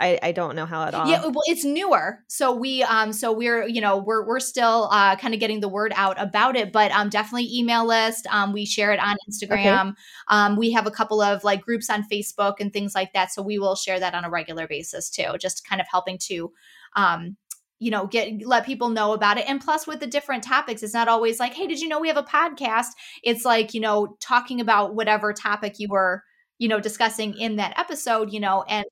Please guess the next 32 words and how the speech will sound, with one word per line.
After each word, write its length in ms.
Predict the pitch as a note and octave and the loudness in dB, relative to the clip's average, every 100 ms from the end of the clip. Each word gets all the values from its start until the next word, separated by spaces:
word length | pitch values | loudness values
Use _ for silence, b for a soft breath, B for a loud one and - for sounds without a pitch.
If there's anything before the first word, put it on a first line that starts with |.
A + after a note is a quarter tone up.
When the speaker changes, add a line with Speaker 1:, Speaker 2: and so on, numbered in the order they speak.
| - | -4
Speaker 2:
pull 140 | A3+ A3+ | 2 4
out, 100 | A3 | 4
Speaker 1:
Yeah. 60 | |
Speaker 2:
like, 160 | G3+ A3 | 2 0
a 80 | G#3 | 0
nugget 480 | G3+ G#3 G#3+ F3+ - | 0 0 0 -2 -4
just, 180 | A3 | -4
like, 140 | A3 G#3 | -2 -2
to 80 | G#3+ | -2
get 160 | G#3+ | -4
people 260 | C4 - G#3 | -6 -14 -14
Speaker 1:
Oh, 60 | G3 | -12
Speaker 2:
excited 400 | - A3 G#3+ G3+ | -2 0 2 0
and 100 | G3 | -2
being 120 | G3+ | -4
like, 560 | G3 F#3+ - _ - D5 | 0 -2 -2 _ 2 6
"Ooh," 40 | |
Speaker 1:
yeah, 320 | D5 A3 G#3 - | 6 6 6 4
Speaker 2:
you 60 | A4 | 4
Speaker 1:
I, 100 | A#3 | 6
Speaker 2:
know? 60 | G#3 | 6
Yeah. 260 | F#3+ F3+ | 6 4
Speaker 1:
yeah, 80 | G3+ | 2
I, 240 | F3+ E3+ F#3+ | 0 0 0
I 40 | |
know. 440 | F#3+ F#3 F#3 F#3 - - - | 0 0 -2 -4 -12 -10 -2
I 120 | G#3+ | 0
saw 140 | G#3+ | 2
that 120 | F#3+ D3 | 2 2
you 80 | |
did 220 | F3 E3+ E3+ | 0 -2 2
that. 320 | E3 D#3 | 4 2